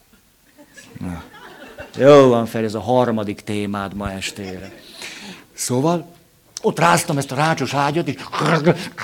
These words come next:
jó, hát nálunk szép parketta volt, mert értitek, még csak az, az Andrássy úton, azért ott volt a parketta,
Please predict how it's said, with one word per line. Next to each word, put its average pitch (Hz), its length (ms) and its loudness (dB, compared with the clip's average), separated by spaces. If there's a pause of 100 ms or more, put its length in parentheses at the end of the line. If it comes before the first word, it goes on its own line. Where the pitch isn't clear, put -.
(1300)
jó, 127 100 -2
hát 135 140 -2
nálunk 127 240 -2
szép 127 180 -2
parketta 113 500 -8
volt, 113 200 -6
mert 104 140 -8
értitek, 107 400 -12
még 107 280 -10
csak - 160 -10
az, - 140 -4
az 107 100 -10
Andrássy 107 600 -8
úton, 107 480 -8
azért 101 380 -8
ott - 160 -14
volt 120 300 -4
a - 40 -2
parketta, 107 640 -14